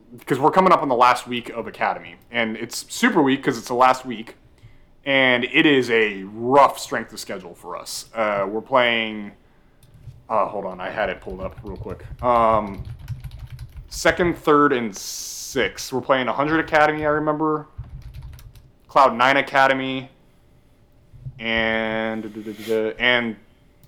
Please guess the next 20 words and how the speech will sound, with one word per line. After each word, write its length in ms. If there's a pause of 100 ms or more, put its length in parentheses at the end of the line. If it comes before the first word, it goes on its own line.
(280)
C 720
L 120
G 220
Academy. 460 (880)
Yeah, 260
C 180
L 100
G, 220
hundred 300
Academy, 440
and 120
Cloud 200
Nine 140
Academy 320
next 240
week. 160 (560)
Um, 580 (1200)
that's 180
gonna 140
be 420